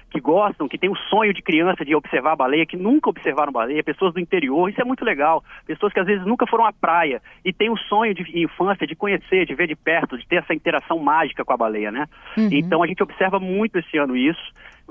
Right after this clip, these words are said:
Speaker 1: e os comportamentos das baleias que, que mais atraem esse, esse, esse tipo de turista, a baleia jubarte dá um verdadeiro show, né? Então o salto da jubarte, as batidas de nadadeira peitoral e caudal, né?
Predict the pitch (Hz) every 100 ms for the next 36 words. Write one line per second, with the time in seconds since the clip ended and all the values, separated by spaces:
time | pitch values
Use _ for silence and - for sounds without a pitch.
0 | 147 165 190 - 180 175 165 175 - 170
1 | 147 139 143 147 - 131 117 - 120 123
2 | 143 110 - 113 - 131 160 120 110 -
3 | 107 110 - - 123 - - - 123 113
4 | 110 165 - 107 - - - 131 139 139
5 | 151 127 147 - 151 151 139 170 175 -
6 | 165 110 131 123 151 147 127 - 151 165
7 | 147 123 113 104 110 117 - - - -
8 | 113 113 123 - 160 143 117 120 120 104
9 | 113 - 113 - 101 113 113 - 92 104
10 | 117 113 101 - - 110 127